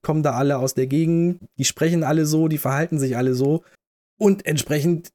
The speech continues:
der Soundtrack kam auch mega gut an. Also das ganze Album an und für sich mit allen Songs, ja, ne, lief auch so ein paar Wochen in den deutschen Charts. Alles ganz supi,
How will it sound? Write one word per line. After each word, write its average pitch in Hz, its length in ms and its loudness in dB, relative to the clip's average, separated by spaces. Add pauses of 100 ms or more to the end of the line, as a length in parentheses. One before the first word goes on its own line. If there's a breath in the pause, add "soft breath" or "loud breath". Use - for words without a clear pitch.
der 113 200 -2
Soundtrack 127 480 -2
kam 120 240 -4
auch 117 160 -4
mega 131 440 0
gut 117 200 -4
an. 104 300 -4
Also 98 180 -6
das 113 160 -2
ganze 147 320 0
Album 143 320 0
an 139 140 0
und 131 100 -2
für 131 120 0
sich 214 200 0
mit 185 140 0
allen 160 260 0
Songs, 160 540 0
ja, 143 580 -2
ne, 165 280 2
lief 147 300 -2
auch 139 280 -2
so - 80 -4
ein 135 80 -2
paar 131 180 -2
Wochen 135 280 -2
in 123 100 -4
den 127 100 -2
deutschen 120 320 -2
Charts. 165 380 -2 (480 loud breath)
Alles 139 240 2
ganz 127 180 -2
supi, 208 380 4